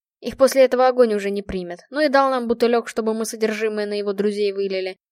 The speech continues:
Сказал, что мы их ни с кем не спутаем, потому что они одни в морге будут. Других вроде как еще утром всех захоронили». «Этот человек, вы его знаете?» спросила я. Парни синхронно замотали головами. «Описать сможете?»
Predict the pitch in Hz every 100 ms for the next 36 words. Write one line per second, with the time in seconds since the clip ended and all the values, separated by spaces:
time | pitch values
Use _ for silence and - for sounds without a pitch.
0 | _ - 233 269 262 - 262 262 269 254
1 | - 262 262 - 320 254 214 214 240 233
2 | - 247 247 254 240 247 214 190 185 180
3 | 170 165 - _ _ _ - 220 240 262
4 | 269 269 254 262 247 - 302 - 226 196
5 | 190 180 180 185 180 175 170 170 _ _
6 | _ _ _ _ _ _ _ 202 208 202
7 | - 220 220 208 190 - - - - 220
8 | 214 214 262 311 - - _ _ _ _
9 | _ - 214 202 190 180 180 180 170 _
10 | _ _ _ 208 202 208 208 226 - 214
11 | 202 208 214 214 214 208 202 220 226 214
12 | 175 170 180 _ _ _ _ _ _ 196
13 | 208 220 208 226 262 269 -